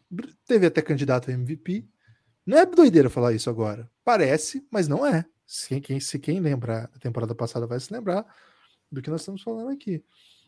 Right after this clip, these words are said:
Machuca estar nessa situação? Cara,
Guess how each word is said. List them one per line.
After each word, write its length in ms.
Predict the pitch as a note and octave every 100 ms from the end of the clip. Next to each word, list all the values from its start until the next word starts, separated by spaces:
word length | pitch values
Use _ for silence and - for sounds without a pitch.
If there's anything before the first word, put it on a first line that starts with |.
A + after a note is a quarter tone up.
| _ _ _ _ _ _ _ -
Machuca 720 | - F#3 - F3+ F3+ B2+ A2
estar 240 | A2+ - B2+
nessa 220 | A#2+ A#2+
situação? 640 | - C#3 C3+ G#3+ F3 D3 - _ _ _ - - _ _ _ _ _ _ _ _ _ -
Cara, 320 | F4 G#3+